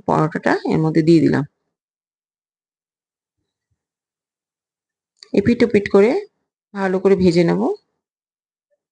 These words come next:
একটু তেল দিয়ে দিচ্ছি, তোমরা ঘিও দিতে পারো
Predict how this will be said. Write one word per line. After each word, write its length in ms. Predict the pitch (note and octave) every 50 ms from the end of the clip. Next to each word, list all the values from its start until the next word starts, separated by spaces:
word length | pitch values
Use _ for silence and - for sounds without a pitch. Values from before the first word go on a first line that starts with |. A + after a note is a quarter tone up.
| _ _ _ _ _ _ _ _ _ _ _ _ _ _ _ _ _ _ _ _ _ _ _ _ _ _ _ _ _ _ _ _ _ _ _ _ _ _ _ _ _ _ _ _ _ _ _ _ _ _ _ _ _ _ _ _ _ _ -
একটু 160 | - - G3+
তেল 220 | G3 - F#3+ F3+ F3+ F3
দিয়ে 140 | F3+ F3+ E3+
দিচ্ছি, 360 | E3+ E3+ E3+ - - - A3 C#4 - - _ _ _ _ _ _ _ _ _ _ _ _ _ _ _ _ _ _ _ _ _ _ _ _ _ _ _ _ _ _ _ _ _ _ _ _ _ _ _ _ _ _ _ _ _ _ _ _ _ _ _ _ _ _ _ _ _ _ _ _ _ _ _ _ _ _ _ -
তোমরা 180 | B3+ B3 B3+ A#3+
ঘিও 320 | G3+ F#3 G#3 A3 G#3+ G#3+ G#3+
দিতে 220 | G3+ G3+ G3 - F#3+
পারো 220 | F#3+ F#3 F#3+